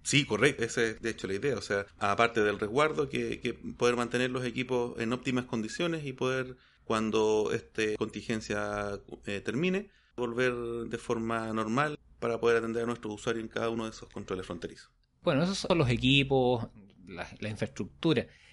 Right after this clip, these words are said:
Speaker 2: ¿Y qué pasa con los funcionarios?
Speaker 1: Bueno, como antes decía,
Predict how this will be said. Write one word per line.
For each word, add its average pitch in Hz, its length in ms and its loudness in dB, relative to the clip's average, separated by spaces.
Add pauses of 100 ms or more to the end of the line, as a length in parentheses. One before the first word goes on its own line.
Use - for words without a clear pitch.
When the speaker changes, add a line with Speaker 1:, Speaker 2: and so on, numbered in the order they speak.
Speaker 2:
¿Y 147 100 -4
qué 196 100 4
pasa 214 240 2
con 202 140 2
los 175 100 2
funcionarios? 127 640 2 (120)
Speaker 1:
Bueno, 110 420 2
como 101 300 0 (200)
antes 113 340 0
decía, 160 520 2